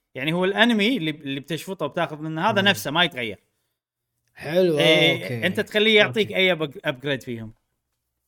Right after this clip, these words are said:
Speaker 2: وكل أبجريد له م-، ميزة معينة، واحد نار، واحد كذي يعني؟
Speaker 1: لا، لا، لا، أنت مثلًا إذا عندك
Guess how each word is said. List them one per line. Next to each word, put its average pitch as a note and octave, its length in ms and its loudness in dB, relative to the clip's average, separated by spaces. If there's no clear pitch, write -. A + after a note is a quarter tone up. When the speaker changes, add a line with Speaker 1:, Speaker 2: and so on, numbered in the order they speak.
Speaker 2:
وكل G#3+ 280 2
أبجريد G3+ 440 2
له F#3 340 4
م-، F3+ 260 -2
ميزة E3+ 240 2
معينة، D3 340 -2
واحد B2+ 280 -8
نار، G3 300 0
واحد D3 400 -2
كذي D3 200 -2
يعني؟ D3+ 340 -6
Speaker 1:
لا، G#3 180 8
لا، E3+ 100 6
لا، D#3 140 2
أنت F3+ 180 -4
مثلًا F#3 760 -2
إذا D3+ 140 -2
عندك F3+ 440 -2